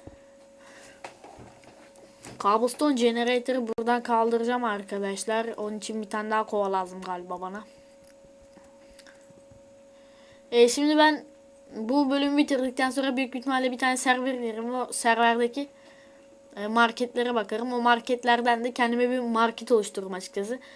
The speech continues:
Mesela iki istek altmış dört cobblestone böyle böyle. Bir tane bir su kovası falan.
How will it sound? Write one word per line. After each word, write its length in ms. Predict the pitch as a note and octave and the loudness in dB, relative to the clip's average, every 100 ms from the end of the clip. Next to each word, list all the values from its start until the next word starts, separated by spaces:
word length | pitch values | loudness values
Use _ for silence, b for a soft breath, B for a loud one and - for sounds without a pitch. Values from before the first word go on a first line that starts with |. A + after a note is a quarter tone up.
| B B B | B B B
Mesela 340 | A3+ B3 A#3+ | -2 2 4
iki 200 | A#3 C4 | 2 0
istek 260 | B3 - A3+ | -2 0 0
altmış 300 | A3+ A#3 - | -2 -4 -6
dört 180 | A3+ A#3 | -4 -2
cobblestone 680 | G#3+ G#3+ - A3 A3 G3+ | -2 -4 -6 -6 -4 -4
böyle 280 | G#3+ G#3+ F#3 | -2 -2 -2
böyle. 280 | F3+ G#3 G#3 | -4 -6 -8
Bir 100 | G3+ | -4
tane 280 | A3 G#3 G#3 | -4 -2 -6
bir 60 | |
su 180 | A3+ - | -8 -6
kovası 360 | - G3 F3 - | -4 -2 -4 -4
falan. 300 | G#3+ G3 | -4 -4